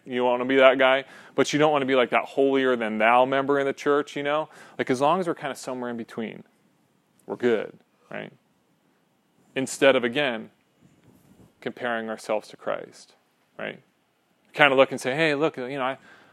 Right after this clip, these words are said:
I don't swear as much as this person," or, "I give to the church," or, you know, "I kinda, I'm a nice person, I'm patient, I'm kind." We just kinda compare ourselves to those around the church,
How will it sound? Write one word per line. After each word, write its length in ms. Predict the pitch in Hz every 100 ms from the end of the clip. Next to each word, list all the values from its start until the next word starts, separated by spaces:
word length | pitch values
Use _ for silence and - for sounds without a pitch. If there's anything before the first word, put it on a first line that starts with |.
| -
I 60 | 131
don't 140 | 143
swear 340 | - 135 131 135
as 100 | 127
much 200 | 127 135
as 100 | 120
this 120 | 123
person," 460 | - 123 - 127 117
or, 120 | 107
"I 140 | 117
give 280 | 131 139 127 - _
to 120 | -
the 80 | 120
church," 480 | - - 127 127 -
or, 120 | 107 - - _ _
you 60 | 120
know, 60 | 120
"I 60 |
kinda, 340 | - 143 131 113 _ _ _ _ -
I'm 280 | 131 135 131
a 60 |
nice 240 | 123 131 139
person, 460 | - 143 143 151
I'm 100 | 131
patient, 380 | 110 135 127 -
I'm 80 | 117
kind." 260 | - 127 120
We 80 |
just 160 | 131 165
kinda 180 | 196 190
compare 340 | 180 - 160
ourselves 360 | 151 - 139 -
to 100 | 127
those 240 | 123 123
around 260 | 123 120 117
the 60 |
church, 500 | - - 110 - -